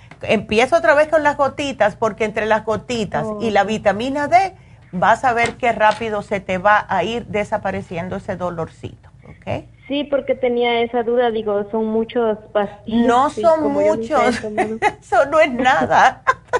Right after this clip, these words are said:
Speaker 1: En comparación
Speaker 2: Yo
Speaker 1: con
Speaker 2: le
Speaker 1: lo que
Speaker 2: quería
Speaker 1: tomamos nosotras.
Speaker 2: Ok.
Speaker 1: Ya.
Speaker 2: Le quería preguntar, eso de los escalofríos o que calores, dice que
Speaker 1: Ya.
Speaker 2: sien-, creo que no me dan hasta ahorita, pues, ¿verdad? Lo que sí
Speaker 1: Ya.
Speaker 2: me ha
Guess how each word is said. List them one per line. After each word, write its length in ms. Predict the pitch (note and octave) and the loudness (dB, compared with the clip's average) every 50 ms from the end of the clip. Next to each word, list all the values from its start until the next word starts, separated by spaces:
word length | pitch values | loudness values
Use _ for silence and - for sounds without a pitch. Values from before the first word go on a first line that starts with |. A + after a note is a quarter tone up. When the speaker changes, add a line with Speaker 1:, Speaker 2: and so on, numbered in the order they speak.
| - - - _ - _ - - - - - - - - - - - - - | -4 -6 -16 _ -20 _ -4 -4 -4 -4 -4 -10 -12 -14 -16 -18 -12 -2 -2
Speaker 1:
En 160 | D4 D4 D4 | -2 -2 4
comparación 720 | - D#4 - - E4 D#4 C4+ C#4 C#4 C#4+ C4+ D4+ D4+ D#4 | 2 2 4 4 4 6 6 6 6 4 4 4 2 2
Speaker 2:
Yo 40 | - | 4
Speaker 1:
con 100 | - G4 | 4 4
Speaker 2:
le 40 | E4 | 4
Speaker 1:
lo 60 | D4+ | 4
que 60 | D4 D4 | 4 4
Speaker 2:
quería 120 | C#4 C4+ | 2 4
Speaker 1:
tomamos 400 | C#4 B3+ A#3+ B3+ C4 C4 D4 D4+ | 2 4 4 4 2 4 0 0
nosotras. 640 | D4+ D4 D4 D4+ A3 B3 A#3+ A#3+ A#3 - B3+ C4 - D4 - _ - - | 0 0 -2 0 -2 -2 -4 -4 -4 -2 -2 -2 -2 -2 -10 _ -12 -6
Speaker 2:
Ok. 800 | A#3 A3 G#3+ G#3+ G#3 G#3 - - - F#3+ F3+ F3+ F3+ F3+ - - | -4 -2 -2 -2 -4 -6 -10 -14 -12 -10 -8 -8 -10 -12 -12 -10
Speaker 1:
Ya. 260 | A#3 A3 B3+ A#3+ A3+ A3+ A3+ | -6 -2 0 0 2 2 0
Speaker 2:
Le 60 | G#3+ | 0
quería 240 | B3 B3 B3+ C4 C4 | 0 -2 -2 -2 -2
preguntar, 520 | C4+ D#4 D4 C#4 C4 C4 - A3+ A3 G#3+ | -2 -2 -2 -2 -2 -2 -2 -2 0 0
eso 240 | A3+ B3 A#3+ D4+ E4 | 0 0 0 0 0
de 100 | E4+ E4+ | 0 0
los 240 | D#4 C#4+ B3+ C4 - | -2 -4 -4 -4 -6
escalofríos 800 | G#3+ G#3 - - - F#3+ F#3 F#3 F3+ F3+ - A3 B3+ C#4+ C#4+ C#4+ | -6 -6 -6 -4 -4 -4 -2 -4 -6 -6 -4 -2 -2 -2 -2 -2
o 180 | A#3+ G3+ F#3 - | -4 -6 -4 -4
que 180 | - G3 F#3+ - | -6 -6 -6 -2
calores, 460 | - G3 F#3+ F3+ F#3+ G#3+ B3 C#4+ C#4+ - _ _ - | -2 -2 -2 0 -2 0 0 -2 -2 -6 _ _ -10
dice 340 | A3 B3 C#4+ - - D4+ - | -8 -8 -6 -6 -6 -8 -4
que 100 | - A#3 | -6 -6
Speaker 1:
Ya. 60 | F3 | -6
Speaker 2:
sien-, 240 | E3+ F#3+ A#3+ B3 A#3+ - - _ _ | -2 -4 -4 -4 -4 -10 -18 _ _
creo 280 | - G#3+ G3+ A3+ C4+ - | -2 0 0 0 -2 -2
que 100 | - A#3 | -2 -2
no 140 | A3 G#3+ A3 | -2 -2 -2
me 200 | A3+ A3+ A3 G3+ | -2 -2 -4 -2
dan 240 | G3 G#3 A3 A#3+ A3+ | -2 -2 -2 0 -2
hasta 260 | G#3+ G#3+ G#3+ - G3+ | -2 -4 -2 -2 -2
ahorita, 440 | F3 F#3 A3 C4 - - F#3+ F#3 - | -2 -2 -4 -4 -2 -2 -4 -2 -2
pues, 160 | G#3 G#3+ G#3 | -4 -4 -2
¿verdad? 280 | F#3 F#3 F3 F#3 G#3 C4 - - - - - - - | -4 -6 -6 -6 -8 -8 -8 -14 -20 -20 -20 -10 -6
Lo 100 | G#3+ G#3+ | -6 -2
que 140 | - - D3 | -2 -2 -2
sí 60 | D3+ A#3+ | 0 -2
Speaker 1:
Ya. 80 | A#3+ | 0
Speaker 2:
me 100 | C4 C4+ | 0 -2
ha 60 | C#4 | -4